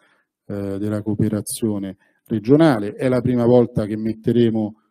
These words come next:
anche se non è argomento specifico, però dei fondi di credito per l'agricoltura, quindi ci sono anche proprio delle novità, eh, assolute. C'è questa attenzione al welfare aziendale dove, vi ripeto, non è solamente un gesto nobile,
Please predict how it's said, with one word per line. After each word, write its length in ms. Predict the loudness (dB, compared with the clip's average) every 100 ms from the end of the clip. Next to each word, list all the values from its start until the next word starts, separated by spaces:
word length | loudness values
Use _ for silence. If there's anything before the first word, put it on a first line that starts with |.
| _
anche 240 | -12 -6 -4
se 140 | -4
non 160 | -4 -2
è 40 |
argomento 680 | -2 -4 -6 -4 -6 -8 -12
specifico, 600 | -10 -8 -6 -6 -6 -6
però 200 | -4 -4
dei 140 | -4 -6
fondi 580 | -6 -6 -8 -10 -12 -14
di 140 | -14
credito 540 | 0 4 4 2 -8 -6
per 200 | -8 -6
l'agricoltura, 920 | -8 -8 -4 -4 -2 4 4 4 0 _ _ _ _ -2
quindi 220 | 0 0
ci 60 |
sono 180 | -4 -2
anche 220 | -2 0
proprio 260 | 2 2 0
delle 200 | 0 -2
novità, 640 | -2 -6 -6 -6 -6 -6 _ _ _ _
eh, 380 | -10 -8 -6 -8
assolute. 840 | -6 -6 -6 -6 -6 -6 -8 -12 -18 _ _ _
C'è 200 | 0 0
questa 260 | 2 0 -2
attenzione 520 | -2 -4 -4 -4 -2
al 100 | -2
welfare 420 | 0 -2 -2 -8
aziendale 580 | -8 -6 -4 -4 -4 -4
dove, 240 | -6 -4
vi 140 | -2 -4
ripeto, 420 | -2 -2 -2 -2
non 160 | -6 -8
è 80 |
solamente 720 | -10 -12 -14 -12 -12 -12 -12 -10
un 160 | -10
gesto 560 | -8 -8 -8 -12 -12 -6
nobile, 640 | -2 -2 -4 -6 -4 -4